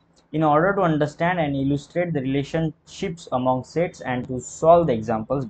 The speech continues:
based on it। So हुआ, मान ले क्या, मान लो कि आपके पास, अ, पांच different different color के क्या है, पत्थर है,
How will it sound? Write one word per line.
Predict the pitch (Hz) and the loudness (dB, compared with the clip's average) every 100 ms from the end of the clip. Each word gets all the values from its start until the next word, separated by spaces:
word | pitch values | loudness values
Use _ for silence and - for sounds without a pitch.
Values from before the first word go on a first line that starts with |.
| 104 | -8
based | 90 - | -10 -14
on | - | -20
it। | _ _ _ _ _ _ _ - - _ _ _ _ - | _ _ _ _ _ _ _ -20 -20 _ _ _ _ -6
So | 196 170 | -2 0
हुआ, | 143 208 208 - _ - | 6 8 6 2 _ -4
मान | 147 160 160 | 2 4 4
ले | 131 | 0
क्या, | - 101 - | 0 -2 0
मान | 120 131 | 2 2
लो | 123 131 - | 0 -2 -2
कि | 160 | 4
आपके | 143 - 196 | 4 4 -4
पास, | 190 196 - - _ _ _ - | 4 2 2 -12 _ _ _ -6
अ, | 117 110 - _ _ _ _ _ _ _ _ _ _ - _ _ | -4 -4 -8 _ _ _ _ _ _ _ _ _ _ -20 _ _
पांच | 160 175 - - _ _ _ _ _ 160 | 8 8 8 -10 _ _ _ _ _ -2
different | 127 123 156 | -2 2 2
different | 151 147 165 165 | 0 0 -2 0
color | 135 | 0
के | 143 | 0
क्या | 143 165 | 0 0
है, | 180 | 0
पत्थर | 131 - 117 | -2 -4 -8
है, | 104 | -8